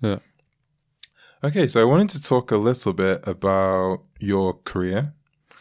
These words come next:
Speaker 2: And I did <laughs> notice a picture of Nicki Minaj holding up a
Speaker 1: <laughs>
Speaker 2: cover of
Speaker 1: Yeah.
Speaker 2: E! magazine with you on the front.
Speaker 1: Yeah.
Speaker 2: Now, how does that feel?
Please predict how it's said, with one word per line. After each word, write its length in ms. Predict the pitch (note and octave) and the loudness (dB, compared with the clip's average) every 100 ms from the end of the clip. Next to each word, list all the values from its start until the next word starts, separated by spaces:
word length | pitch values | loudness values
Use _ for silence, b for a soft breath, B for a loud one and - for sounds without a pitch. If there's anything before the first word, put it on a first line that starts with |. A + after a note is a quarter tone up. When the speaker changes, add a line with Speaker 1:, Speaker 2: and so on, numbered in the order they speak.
| b b b | b b b
Speaker 2:
And 520 | G#2 G2+ G2+ G2+ G2 | 0 2 2 2 0
I 100 | A2+ | 0
did 180 | G#2 D3 | 2 2
<laughs> 120 | B2+ | 4
notice 540 | A#2+ - B2+ G2 - - | 0 0 -2 -2 -8 -4
a 60 | G#2+ | -6
picture 560 | F2 C3+ C3 - A2 G2+ | -2 -2 -2 -2 0 0
of 220 | F#2+ - _ b b - | -2 -8 _ b b -4
Nicki 320 | A2+ A2 A#2 | -2 0 0
Minaj 540 | A2 G#2 G2+ G2+ F#2+ - | 2 4 2 -2 -4 -12
holding 440 | - C3 C3+ A#2+ | 0 0 2 2
up 160 | A2+ E2+ | 2 4
a 140 | F#3+ | 4
Speaker 1:
<laughs> 80 | C#3 | 6
Speaker 2:
cover 320 | C3+ B2 A#2+ | 4 4 4
of 100 | A2+ | 4
Speaker 1:
Yeah. 220 | C#3 C3 | 6 6
Speaker 2:
E! 20 | C3 | 4
magazine 680 | A2+ G#2 G#2 G#2 G#2 G#2 | 2 0 -2 0 -2 0
with 160 | G#2 G2 | -2 0
you 140 | G#2+ - | 0 2
on 180 | G#2+ | 0
the 80 | A2+ | 0
front. 340 | F#2+ G2+ F2+ F#2+ - | -2 -4 -4 -8 -2
Speaker 1:
Yeah. 240 | A#2 A2 F#2+ - - | 2 2 0 -8 -2
Speaker 2:
Now, 340 | B2+ C3+ B2+ - | 2 2 0 -4
how 300 | A2 C3+ F3 | -4 2 2
does 160 | A3+ F3 | 2 2
that 220 | C#3 - | 0 0
feel? 580 | - - G#2 F2+ F2 | -12 -6 -6 -6 -8